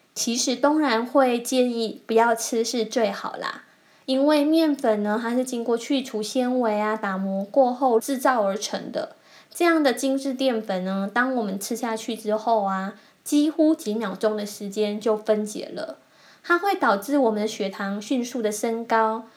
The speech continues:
会更容易造成我们脂肪的堆积。如果真的要吃的话呢，那就只吃一片来解解馋吧。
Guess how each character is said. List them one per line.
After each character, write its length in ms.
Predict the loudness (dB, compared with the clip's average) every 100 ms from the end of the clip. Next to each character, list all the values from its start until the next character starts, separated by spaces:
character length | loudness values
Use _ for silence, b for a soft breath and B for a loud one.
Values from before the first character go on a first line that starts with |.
| B B
会 120 | 2
更 300 | 2 0 2
容 180 | 2 2
易 80 | 0
造 220 | 0 0
成 240 | 0 -4 -2
我 80 |
们 260 | -2 -2 -6
脂 220 | -10 -12
肪 160 | -10 -10
的 80 | -8
堆 240 | -2 -2
积。 440 | -2 -4 -4 -4 b b b b -2
如 260 | 2 4
果 300 | 6 6 6 2
真 200 | 0 2
的 100 | 2
要 180 | 0
吃 200 | -2 -2
的 160 | 0 2
话 240 | 0 -2
呢， 480 | 0 -2 -2 -4 -6 -12 _ b b b -4
那 200 | 0 0
就 280 | 2 4 2
只 160 | -2
吃 240 | -4 -2 -2
一 120 | -2
片 380 | -2 2 2 0
来 180 | -2
解 200 | 0 0
解 160 | 0 -2
馋 280 | -6 -8 -2
吧。 440 | 0 0 -4 -8